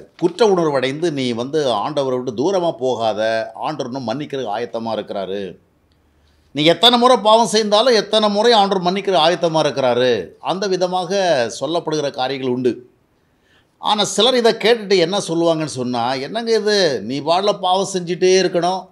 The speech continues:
அவர் பாட்டுல உன்னை மன்னிச்சுக்கிட்டே இருப்பார். இது என்ன கிறிஸ்தவம்? நீ தப்பு தப்பு பண்ணிகிட்டே இருப்ப.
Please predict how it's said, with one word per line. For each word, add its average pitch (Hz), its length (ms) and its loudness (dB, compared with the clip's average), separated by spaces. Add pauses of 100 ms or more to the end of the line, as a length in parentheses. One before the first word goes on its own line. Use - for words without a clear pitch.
அவர் 160 320 2
பாட்டுல 180 280 0
உன்னை 165 280 0
மன்னிச்சுக்கிட்டே 151 520 0
இருப்பார். 139 400 0
இது 95 140 -10
என்ன 127 320 -6
கிறிஸ்தவம்? 170 680 -4 (840)
நீ 156 100 2
தப்பு 170 280 0
தப்பு 180 320 2
பண்ணிகிட்டே 185 320 4
இருப்ப. 170 480 2